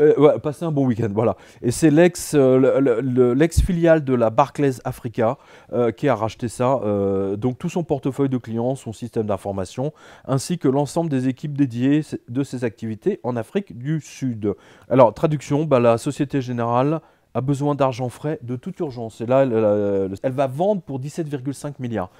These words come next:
Donc ça veut dire qu'elle a besoin de toute urgence de dix-sept virgule cinq milliards pour, pour remonter, hein, ce, son, sa piscine de Picsou. Et c'est, euh, bien entendu, euh, pour payer les amendes diverses et variées, notamment aux Américains,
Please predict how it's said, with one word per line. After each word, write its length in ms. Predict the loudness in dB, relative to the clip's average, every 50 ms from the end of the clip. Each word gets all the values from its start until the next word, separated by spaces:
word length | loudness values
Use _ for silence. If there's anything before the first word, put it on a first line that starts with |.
| _ _ _ -12
Donc 140 | -12 -10
ça 80 | -8 -10
veut 80 | -10 -10
dire 160 | -12 -14 -12
qu'elle 160 | -12 -12 -12
a 20 |
besoin 460 | -12 -10 -10 -10 -10 -8 -8 -8 -8 -8
de 100 | -8 -10
toute 220 | -10 -10 -10 -10
urgence 320 | -10 -10 -8 -10 -12 -12
de 40 | -14
dix-sept 300 | -14 -14 -12 -10 -10 -10
virgule 240 | -10 -10 -12 -12 -14
cinq 180 | -14 -16 -14 -14
milliards 260 | -12 -10 -10 -10 -12 -14 -18 -14
pour, 300 | -10 -10 -8 -8 -8 -10
pour 220 | -10 -10 -10 -8 -4
remonter, 600 | -4 -4 -4 -4 -8 -6 -4 -4 -4 -4 -4 -6
hein, 160 | -8 -8 -10
ce, 420 | -10 -10 -8 -6 -6 -4 -4 -6 -6
son, 680 | -8 -10 -12 -12 -10 -8 -8 -8 -10 -10 -10 -12 -14
sa 180 | -16 -16 -16 -14
piscine 320 | -14 -14 -14 -12 -8 -6
de 60 | -6 -6
Picsou. 400 | -8 -10 -14 -14 -14 -14 -14 -14 _ _ -20 -20 -20 _ _ -4
Et 120 | -4 -4
c'est, 280 | -2 -2 -2 -2 -2 -2 -6
euh, 100 | -8 -6
bien 140 | -6 -6 -6
entendu, 480 | -6 -6 -6 -8 -6 -4 -6 -6 -6 -8 _ _ _ _ _ -4
euh, 280 | 0 0 2 2 2 0
pour 220 | -2 -6 -8 -6
payer 300 | -6 -6 -4 -4 -6 -4
les 200 | -6 -6 -6 -6
amendes 460 | -8 -8 -6 -8 -8 -8 -10 -12 -14 -14
diverses 400 | -14 -14 -12 -10 -10 -12 -12 -12
et 40 | -14
variées, 360 | -14 -12 -12 -12 -10 -10 -10
notamment 420 | -10 -12 -14 -14 -16 -14 -14 -16 -16
aux 140 | -16 -16 -16
Américains, 480 | -16 -16 -16 -18 -16 -14 -14 -14 -14